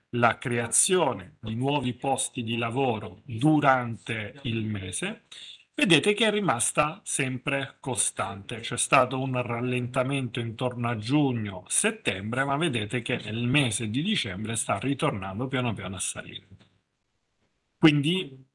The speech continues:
possiamo parlare appunto di resilienza dell'economia americana, che continua ad avere sempre un aumento,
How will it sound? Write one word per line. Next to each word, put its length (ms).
possiamo 440
parlare 380
appunto 360
di 180
resilienza 800
dell'economia 1700
americana, 760
che 400
continua 920
ad 200
avere 500
sempre 920
un 400
aumento, 1160